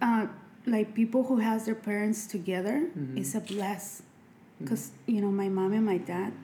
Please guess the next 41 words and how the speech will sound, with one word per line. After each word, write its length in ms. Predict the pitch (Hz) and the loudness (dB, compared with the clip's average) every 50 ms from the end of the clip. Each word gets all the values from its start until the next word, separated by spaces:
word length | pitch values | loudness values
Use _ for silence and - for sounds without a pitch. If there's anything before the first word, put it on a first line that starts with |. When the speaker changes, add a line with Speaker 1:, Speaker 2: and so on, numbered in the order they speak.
| - - - - | -18 -14 -10 -6
Speaker 1:
they're 360 | 220 190 190 190 180 175 175 175 - | -4 -2 0 2 2 0 0 -2 -2
got, 200 | 190 185 180 180 - - - | -4 -4 -4 -6 -10 -6 -2
not 220 | - 277 320 339 339 | 0 2 2 2 2
divorced, 380 | 269 208 175 175 185 190 185 | 0 0 0 -2 -2 -2 -4
but 140 | - 202 185 | -6 -8 -8
they 60 | - | -8
got 260 | 190 - 196 196 196 - | -8 -6 -6 -8 -8 -8
separated 760 | - - 196 185 190 - 196 185 175 175 170 170 170 - - - - - - | -6 -6 -6 -6 -6 -6 -4 -2 -2 -2 -2 -4 -4 -6 -8 -12 -18 -14 -6
when 220 | - 196 196 185 - | -2 0 0 0 0
I 40 | |
was 360 | - - - - - - - - - - - - - - - - - - 208 185 | -2 -2 -4 -4 -6 -8 -12 -16 -18 -18 -14 -14 -14 -14 -16 -18 -12 -10 -8 -4
baby, 460 | 175 196 180 180 135 107 113 160 202 - - - - - - - - - - - - - - - - | 0 0 0 0 0 -2 -2 -4 -6 -8 -14 -20 -20 -20 -20 -20 -20 -20 -20 -20 -20 -20 -16 -8 -4
you 160 | 208 196 190 | 0 2 2
know, 140 | 185 185 190 | 4 4 2
and 220 | 202 196 196 202 196 | 2 2 2 2 2
then 300 | 196 196 196 190 - - - - | 2 2 0 -2 -4 -6 -6 -6
I 240 | 196 196 202 208 | -4 -4 -2 -2
never 300 | 214 196 196 202 196 214 | 0 0 2 2 2 0
had 240 | 208 175 214 196 185 | 0 0 -2 -2 -2
the 60 | 196 | -4
chance 420 | 180 - - 214 208 208 180 - - | -6 -4 -2 0 0 0 -2 -4 -4
to 60 | - 190 | -4 -2
have 240 | 175 196 196 185 180 | 0 0 0 0 0
a 100 | 190 185 190 - | -2 -4 -4 -2
home 320 | - 220 220 220 202 180 180 | 0 2 2 2 2 2 0
or 80 | 175 | 0
a 60 | 170 165 | -2 -2
family. 580 | - - 208 220 220 208 214 190 180 180 151 - - - - - | -2 -2 0 2 2 2 2 2 2 0 -2 -6 -12 -16 -14 -8
Where's 260 | - - 208 196 - - | -4 -2 -2 0 2 2
Speaker 2:
Yeah. 40 | |
Speaker 1:
mom 160 | 220 214 214 214 | 4 4 4 4
and 140 | 214 190 | 4 2
dad? 220 | - - 220 208 - - - - - - - - - - - - - - - - - - - - - - - - - - - - - - | 2 0 0 -2 -4 -8 -14 -18 -20 -20 -20 -20 -20 -20 -20 -20 -20 -20 -20 -20 -20 -20 -20 -20 -20 -20 -20 -20 -20 -20 -20 -14 -6 -2
And 340 | 226 214 208 202 202 196 - | -2 0 0 0 -2 -4 -4
Speaker 2:
Wow. 60 | - - - - - - - - - - - - - - | -6 -10 -14 -16 -20 -20 -20 -20 -20 -20 -20 -20 -20 -8
Speaker 1:
for 200 | - - 233 220 | -2 0 0 2
people 360 | - - 226 226 - 247 240 - | 4 4 2 4 4 2 0 2
who 100 | 220 214 | 2 2
has 420 | 196 202 202 208 220 220 208 - - | 4 4 2 2 0 -2 -4 -6 -6
their 160 | 220 208 190 | -6 -6 -6
family, 680 | 175 - - 214 214 214 220 226 220 226 226 220 226 | -4 -2 0 0 2 4 4 4 4 4 4 4 2